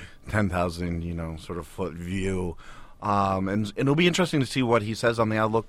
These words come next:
for, you know, Trump. And, you know, given how much the markets have bought into, you know, this idea that we're gonna see four percent growth next year,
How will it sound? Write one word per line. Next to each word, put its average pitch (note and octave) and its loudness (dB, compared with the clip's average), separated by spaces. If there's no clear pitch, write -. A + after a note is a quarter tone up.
for, G#2+ -2
you A2+ -6
know, G2 0
Trump. A#2 0
And, F#2+ 0
you G2 -4
know, F#2 -2
given B2+ 2
how A#2 0
much A2+ 2
the A2 -2
markets G#2 0
have F#2 -4
bought F2+ 4
into, F#2 -2
you G2+ -2
know, F#2 0
this F2 -4
idea G2 0
that G#2 4
we're G2+ 0
gonna B2 0
see C#3 -2
four A#2 0
percent B2+ -4
growth G2+ -2
next - -8
year, - -10